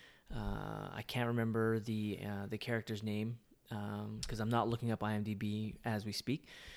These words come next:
Um, but Andrew Garfield was nominated for Best Actor, First Performance, and it's a really good performance.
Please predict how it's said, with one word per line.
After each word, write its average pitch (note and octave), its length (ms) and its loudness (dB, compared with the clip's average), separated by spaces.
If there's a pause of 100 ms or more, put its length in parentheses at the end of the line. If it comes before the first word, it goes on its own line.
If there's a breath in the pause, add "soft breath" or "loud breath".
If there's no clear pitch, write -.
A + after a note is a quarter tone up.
(260 loud breath)
Um, B2+ 460 4 (760)
but E3 200 12
Andrew D#3+ 200 10
Garfield E3 360 12
was B2+ 100 8
nominated C3 360 6
for B2 100 4
Best A2+ 260 4
Actor, G#2+ 240 2
First - 240 -2
Performance, A#2 680 2
and D3+ 80 6
it's D3+ 140 4
a D#3+ 60 6
really E3+ 180 8
good E3+ 160 4
performance. C#3+ 560 0